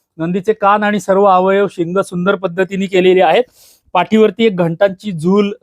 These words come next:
कोरलेली या ठिकाणी आपल्याला दिसते आणि, अ, वरती छतावरती गोलाकार कमळाचा आकार केलेला आहे आणि हे पण शुष्क सांदा पद्धतीचंच, अ, नंदी मंडप आहे. याचे जर चारी खांब तुम्ही जर बघितलेत ना, इथले चारी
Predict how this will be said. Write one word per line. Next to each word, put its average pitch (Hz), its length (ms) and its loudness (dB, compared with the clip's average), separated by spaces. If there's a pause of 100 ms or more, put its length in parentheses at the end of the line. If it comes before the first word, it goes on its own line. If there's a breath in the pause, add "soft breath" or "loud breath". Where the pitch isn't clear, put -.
(120)
कोरलेली 175 640 2
या 147 100 2
ठिकाणी 156 320 -2
आपल्याला 156 380 0
दिसते 151 340 -4 (520 soft breath)
आणि, 190 380 4
अ, 170 260 4
वरती 180 460 0
छतावरती 190 500 0
गोलाकार 180 460 2
कमळाचा 180 520 0
आकार 175 320 0
केलेला 175 360 0
आहे 160 200 4 (380)
आणि 175 160 -2
हे 208 100 2
पण 226 220 0
शुष्क 208 300 -4
सांदा 196 320 0
पद्धतीचंच, 196 840 -2
अ, 165 120 2 (260)
नंदी 175 280 0
मंडप 196 360 2
आहे. 185 140 2 (480 soft breath)
याचे 185 180 0
जर 277 140 2
चारी 240 420 0
खांब 240 320 0
तुम्ही 247 180 2
जर 240 140 4
बघितलेत 202 440 -2
ना, 240 100 -6
इथले 226 320 -2
चारी 214 340 -2